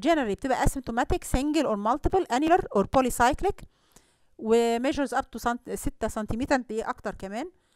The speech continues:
آه، showing slow centrifugal expansion، بتبتدي صغيرة وتبتدي توسع زي بتاعة التينيا سيرسيناتا كده. With an erythematous elevated edge. Despite the initial debate regarding whether it is it, uh,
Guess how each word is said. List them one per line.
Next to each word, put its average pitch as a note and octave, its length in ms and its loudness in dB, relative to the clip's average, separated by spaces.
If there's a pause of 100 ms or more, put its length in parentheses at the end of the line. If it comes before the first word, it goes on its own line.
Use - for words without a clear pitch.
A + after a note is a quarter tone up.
(420)
آه، G3+ 320 -4
showing D4+ 360 -4
slow D4 340 -8
centrifugal A3+ 560 -4
expansion، B3+ 460 -4
بتبتدي A#3+ 560 -4 (100)
صغيرة G3+ 420 0
وتبتدي A#3 360 0
توسع C#4+ 460 2
زي A3+ 140 0
بتاعة A#3 280 -2
التينيا A3+ 360 -8
سيرسيناتا G#3 500 -8
كده. F4+ 300 -4 (720)
With C4+ 60 0
an A#3+ 160 -4
erythematous A#3 560 4
elevated A3+ 400 4
edge. F3+ 360 -10 (440)
Despite E4+ 400 2
the A#3 60 4
initial B3+ 340 -2 (120)
debate B3+ 380 -2
regarding A3 440 2
whether A#3 360 2
it G3+ 80 -6
is G#3 220 -2
it, C4 180 0
uh, - 40 -4